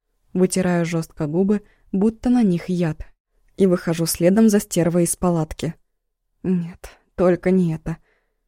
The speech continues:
Жанна стоит в нескольких метрах от палатки и наблюдает всю эту картину.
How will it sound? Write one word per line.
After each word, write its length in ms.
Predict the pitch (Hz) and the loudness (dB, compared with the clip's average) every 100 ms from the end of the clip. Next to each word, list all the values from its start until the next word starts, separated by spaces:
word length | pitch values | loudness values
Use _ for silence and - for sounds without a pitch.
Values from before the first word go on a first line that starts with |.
| _ | _
Жанна 440 | 196 190 190 175 175 | -8 0 0 0 -2
стоит 340 | - 185 180 | -2 -4 -2
в 60 | 180 | 0
нескольких 580 | 175 - 175 - 165 | -2 -2 -6 -6 -6
метрах 380 | 190 175 - - | -4 -4 -4 -8
от 120 | 147 | -8
палатки 460 | - 170 185 - - | -6 -4 -4 -4 0
и 20 | |
наблюдает 600 | 190 175 170 156 185 185 | 0 0 0 0 0 -2
всю 260 | - - 175 | -4 -6 -6
эту 220 | 170 175 | -4 -4
картину. 600 | - 180 - 175 160 160 | -4 -6 -4 -2 -2 -4